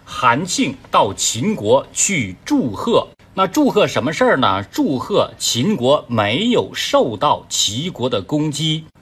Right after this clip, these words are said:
使三国无功，而不借兵食于西周矣。那么齐国、韩国、魏国三个国家呢，已经不进攻秦国了，更不用从西周国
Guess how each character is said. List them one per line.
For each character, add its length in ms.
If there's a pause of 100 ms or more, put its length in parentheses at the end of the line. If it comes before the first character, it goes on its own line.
使 640
三 460
国 260
无 260
功， 320 (160)
而 200
不 240
借 440
兵 280
食 460
于 220
西 440
周 320
矣。 420 (400)
那 100
么 280
齐 340
国、 220
韩 340
国、 200
魏 280
国 400
三 260
个 80
国 220
家 220
呢， 180
已 180
经 220
不 240
进 320
攻 260
秦 380
国 220
了， 200 (300)
更 300
不 200
用 240 (120)
从 440
西 360
周 180
国 420